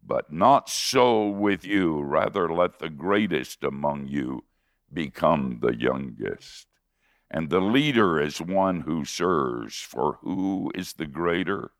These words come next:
one who reclines at table or one who serves? Is it not the one who reclines at table? But I am among you as one who serves.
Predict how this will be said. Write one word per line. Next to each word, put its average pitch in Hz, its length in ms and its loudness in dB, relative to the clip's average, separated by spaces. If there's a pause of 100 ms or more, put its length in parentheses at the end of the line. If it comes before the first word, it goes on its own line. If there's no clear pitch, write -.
(400)
one 110 320 2
who 104 140 4
reclines 110 760 2
at 110 160 -2
table 98 380 2
or 101 260 2
one 101 320 2
who 117 220 0
serves? 90 840 0 (520)
Is 107 280 2
it 95 200 0
not 127 340 4
the 104 100 -4
one 110 360 2
who 107 160 0
reclines 101 880 2
at 90 220 0
table? 120 640 0 (540)
But 71 220 4
I 139 420 4
am 117 540 0
among 120 720 -4
you 110 640 -6 (480)
as 85 240 0
one 95 760 2 (420)
who 82 260 -6
serves. 50 960 -2